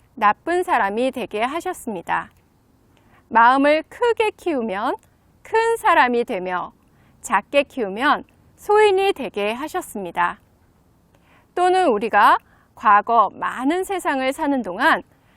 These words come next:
나쁜 습관도 많이 길러졌습니다. 그러므로 우리는 이 훈련받는 공부를 통해서 나쁜 것은 다 고치고 좋은 것만 배우고 길러서 보다 좋은 사람,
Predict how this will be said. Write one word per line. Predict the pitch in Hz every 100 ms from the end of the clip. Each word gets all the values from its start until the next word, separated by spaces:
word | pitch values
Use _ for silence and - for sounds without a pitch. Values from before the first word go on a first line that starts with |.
| _
나쁜 | 208 220 - 339 349
습관도 | 359 339 - 247 240 233 247 247
많이 | 170 185 185 190 233 415 -
길러졌습니다. | - 220 302 277 247 - 180 - 175 202 _ _ _ _ _ _ _ _ _
그러므로 | - 226 302 330 330 269
우리는 | 214 214 226 311 440 _ _
이 | - 233
훈련받는 | 262 440 415 427 392 302 269 269 277
공부를 | 254 196 190 214 226 240
통해서 | 254 180 175 254 214 - _ _ _ _ -
나쁜 | 214 - 302 302
것은 | 262 233 302 349 - _
다 | 220 214 330
고치고 | 269 220 - 226 160 - _ _ _ _ _
좋은 | - 262 302 294
것만 | 285 254 262 262
배우고 | 240 190 180 185 226 403 - _ _ _ -
길러서 | 240 214 262 - 294 202 - _ _ _
보다 | 262 262 302 311
좋은 | - 262 339
사람, | 349 220 175